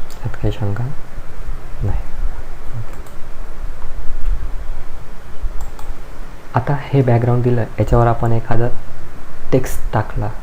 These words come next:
तो टेक्स्टच्या त्या बॅकग्राऊंडला ते जे व्हिडिओ प्ले होईल तर आपली पीपीटी अधिक आकर्षक होते. तर आता आपण एक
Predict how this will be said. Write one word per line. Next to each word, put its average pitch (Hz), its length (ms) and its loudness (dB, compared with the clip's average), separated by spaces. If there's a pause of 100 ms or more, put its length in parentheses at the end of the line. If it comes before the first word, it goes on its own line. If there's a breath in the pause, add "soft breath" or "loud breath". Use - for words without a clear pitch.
(340)
तो 120 60 0 (140)
टेक्स्टच्या - 420 -4
त्या 117 100 -4
बॅकग्राऊंडला 110 480 -2 (240)
ते 110 120 0
जे 110 80 2
व्हिडिओ 110 240 0
प्ले 117 200 -4
होईल 107 200 -2 (380 loud breath)
तर 113 60 -2
आपली 113 200 2
पीपीटी 110 300 0 (120)
अधिक 117 240 4
आकर्षक - 480 0
होते. 104 220 -4 (580 loud breath)
तर 113 40 0
आता 110 120 -2
आपण 120 200 -2
एक 131 80 0